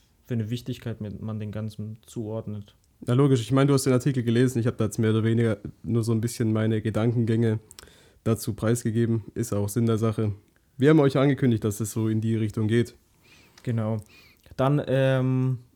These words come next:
Speaker 1: eine weitere interessante Sache waren virtuelle Influencer.
Speaker 2: Virtuelle Influencer.
Speaker 1: Ja, fand ich
Speaker 2: Oh,
Speaker 1: total
Speaker 2: nice.
Speaker 1: faszinierend.
Speaker 2: Jetzt werden wir abgespaced.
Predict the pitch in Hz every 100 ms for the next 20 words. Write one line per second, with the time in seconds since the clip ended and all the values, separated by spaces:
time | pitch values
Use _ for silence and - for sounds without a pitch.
0 | _ 120 123 - - 104 143 180 135 -
1 | 135 127 131 120 123 135 123 120 127 127
2 | 113 113 113 113 113 104 - 135 139 131
3 | 127 117 98 131 - 127 113 107 107 104
4 | - _ _ _ _ - 117 117 120 117
5 | 110 113 113 104 107 113 120 120 127 123
6 | 120 _ - 110 135 139 139 131 - 127
7 | 139 143 123 110 - 117 117 110 - 131
8 | - 107 -